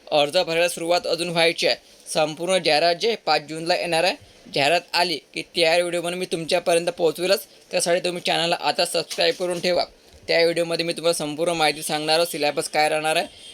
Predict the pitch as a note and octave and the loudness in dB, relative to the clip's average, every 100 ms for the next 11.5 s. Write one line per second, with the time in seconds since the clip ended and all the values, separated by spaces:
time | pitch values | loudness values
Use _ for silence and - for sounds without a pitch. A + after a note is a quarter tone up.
0 | - - C#3+ D#3 D#3+ D#3 D#3 D#3+ D#3+ D#3+ | -10 -4 -2 0 -2 0 2 2 2 0
1 | D3 D3+ D3+ D3 D#3+ D#3+ D3+ F3+ C#4+ - | -2 -2 0 2 2 0 2 0 -2 -20
2 | - - - D3+ C#3 C#3+ D3+ D#3 D#3 D3+ | -20 -8 -2 0 2 4 4 4 4 4
3 | D#3 - - - E3 D3+ D3+ E3 D#3+ D3+ | 0 0 -8 -6 -4 -4 0 0 2 0
4 | D3 E3 D#3+ D3 D3+ D#3 D#3 D3+ C#3+ D3 | 2 -2 -2 0 0 0 0 2 2 2
5 | F3 - C#3 D3 D#3+ C3+ C#3 D#3 E3+ D3+ | 0 -4 -6 0 2 2 2 0 0 0
6 | D3+ D3+ D3+ D#3+ E3+ D#3+ D3 D#3 D#3 D3+ | 0 0 -2 -4 -4 -4 -2 -2 0 -2
7 | D#3+ E3+ E3 E3+ D3 - - - - C#3 | -2 0 0 0 -4 -4 -12 -20 -12 -4
8 | C#3 C3+ D3 D3+ D#3 D#3+ D#3+ E3+ F#3+ D4+ | 0 4 4 4 2 2 0 -2 -6 -10
9 | - - C3 D#3+ D3 - D3 C3+ D3 D#3 | -14 -2 -2 0 0 0 0 -2 -2 -2
10 | D#3+ D3 D3+ D3 C3 - C#3+ D3 D3 D3+ | 0 -2 -4 -2 -4 -4 0 0 2 -2
11 | D#3 D3+ C#3+ - G#3+ | 0 2 0 0 -2